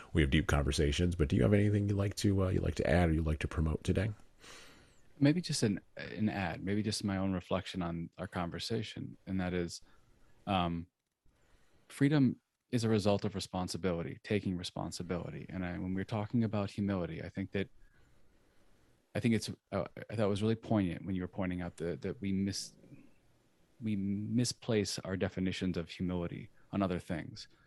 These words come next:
Speaker 2: And I think the humility is the inescapable reality of our own incompleteness, that we have to be willing to understand that, that it's only when we strip our ideas and ourself away from the moment can we be truly humble and truly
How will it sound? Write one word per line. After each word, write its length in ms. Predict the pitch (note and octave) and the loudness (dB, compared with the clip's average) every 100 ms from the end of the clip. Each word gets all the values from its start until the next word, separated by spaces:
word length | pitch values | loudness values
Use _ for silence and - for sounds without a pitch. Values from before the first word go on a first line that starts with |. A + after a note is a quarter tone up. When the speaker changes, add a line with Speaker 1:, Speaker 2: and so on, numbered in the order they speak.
| _ - - - | _ -20 -8 -2
Speaker 2:
And 100 | G2 | 0
I 20 | |
think 160 | A2 | 0
the 80 | G#2 | 0
humility 480 | G#2+ A2+ A2 G#2+ G#2+ | 2 4 4 4 2
is 460 | - G2+ G2 F#2 - - - - | 2 0 0 -2 -8 -16 -12 -6
the 120 | - | 2
inescapable 840 | A#2+ A2+ - G#2+ G#2+ G#2+ G#2 G2+ | 2 2 0 0 0 0 0 0
reality 460 | F#2 F2 F#2 F#2 F2+ | 0 0 0 0 -2
of 100 | F2 | -2
our 100 | F2 | -2
own 160 | F2 F#2+ - | -2 -4 -2
incompleteness, 880 | G#2 - F2 - G2+ - - - - _ - - | -2 -2 -6 -4 -6 -6 -10 -12 -14 _ -20 -2
that 100 | A#2+ | 2
we 160 | A2+ A2+ | 4 2
have 300 | - A2 A#2 | 0 -4 -4
to 80 | B2 | -4
be 180 | A2 G#2+ | 0 0
willing 460 | F#2+ G2+ G#2 G#2 F#2 | 0 -2 0 0 -2
to 120 | - | -4
understand 720 | G2 F#2 - F#2+ F#2 F2+ F2 | -4 -4 -6 -4 -4 -4 -4
that, 200 | F2+ - - - - _ _ - | -4 -6 -12 -20 -20 _ _ -4
that 140 | G#2 - _ - B2+ | -2 -2 _ -6 -2
it's 140 | - | 2
only 220 | C3 C3+ | 6 8
when 160 | C3+ A#2 | 8 6
we 100 | G#2+ | 4
strip 340 | - - A2 - _ _ _ G2+ | 2 -2 -4 -8 _ _ _ 2
our 180 | G#2+ G2+ | 4 4
ideas 520 | G#2 G2+ G2 F2+ F#2+ | 2 0 0 0 0
and 100 | F#2 | -2
ourself 420 | F#2 - F2+ F2 | -2 0 -2 -2
away 420 | F#2+ F#2+ F#2 F2 - | -2 0 0 -2 -4
from 140 | G2+ G2 | -2 2
the 60 | |
moment 520 | F2+ F2+ E2+ E2 - - - | 2 0 -2 -4 -10 -18 -2
can 240 | A2 G2+ | 2 4
we 160 | F#2+ F#2 | 2 0
be 420 | G2+ F#2 F2+ - | -2 -2 -4 -6
truly 240 | - F#2+ F2+ | -4 -2 -2
humble 460 | - G#2+ F#2 F2 | 0 0 2 0
and 120 | E2+ F2+ | -2 -2
truly 460 | G#2 F#2 F2 F2 | -4 -2 -2 -4